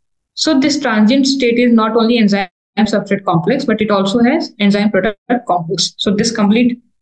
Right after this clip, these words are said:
state is the transient state. And what we know about a transient state? The transient state are short-lived. These are short-lived state. So they form for a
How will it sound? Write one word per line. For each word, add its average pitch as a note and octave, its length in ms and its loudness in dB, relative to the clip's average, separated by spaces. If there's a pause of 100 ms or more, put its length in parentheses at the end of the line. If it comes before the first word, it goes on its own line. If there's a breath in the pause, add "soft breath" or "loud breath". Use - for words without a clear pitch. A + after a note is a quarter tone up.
state A3 320 -2
is A#3+ 140 2
the E4+ 220 0
transient G3+ 440 0
state. F3 420 -4 (480)
And G#3 240 2
what A#3+ 200 2
we C4+ 120 4
know B3+ 160 4
about B3 240 2
a B3 40 0
transient G#3+ 360 2
state? - 440 -2 (160)
The G#3 100 -2
transient A#3 560 0
state G#3 380 -2
are F#3+ 240 -2 (1300)
short-lived. F#3 800 -2 (1000)
These G#3 320 2
are D4 320 -4 (360)
short-lived A3 960 -2
state. F3 440 -4 (300)
So C4+ 580 0
they A3 180 0 (120)
form A3+ 340 2
for A#3+ 180 2
a D#4 200 -2